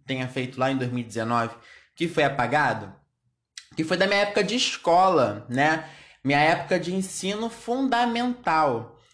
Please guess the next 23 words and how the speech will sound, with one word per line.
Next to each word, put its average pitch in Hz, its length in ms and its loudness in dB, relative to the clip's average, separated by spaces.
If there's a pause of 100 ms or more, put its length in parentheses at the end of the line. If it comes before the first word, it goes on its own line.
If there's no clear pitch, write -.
né? 156 360 2 (200)
Época 175 520 2
que 170 160 -6
eu 160 140 4
sofria 135 460 -2
bullying 220 600 -2
e 190 80 -8
também 180 280 -4
praticava 170 560 -2
bullying. 104 400 -6
Era 214 220 2
uma 202 140 -2
coisa 185 260 -4
surreal, 165 560 0
porque, 165 520 -4 (360)
enfim, 226 420 -2
coisas 170 320 0
da 165 140 2
qual 156 200 2
eu 160 60 -2
não 185 100 -2
me 202 140 -4
orgulho. 147 720 0